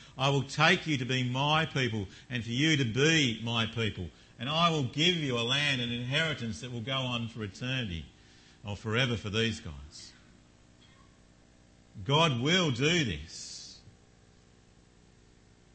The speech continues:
When Moses is discouraged, God reminds him of his promises and that he will keep his promises.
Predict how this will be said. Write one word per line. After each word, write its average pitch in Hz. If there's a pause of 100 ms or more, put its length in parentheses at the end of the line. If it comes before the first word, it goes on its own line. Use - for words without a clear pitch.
(320)
When 117
Moses 135
is 117
discouraged, 113
God 131
reminds 123
him 95
of 104
his 95
promises 90 (1300)
and 104
that 104
he 117
will 107 (100)
keep 113 (460)
his -
promises. 76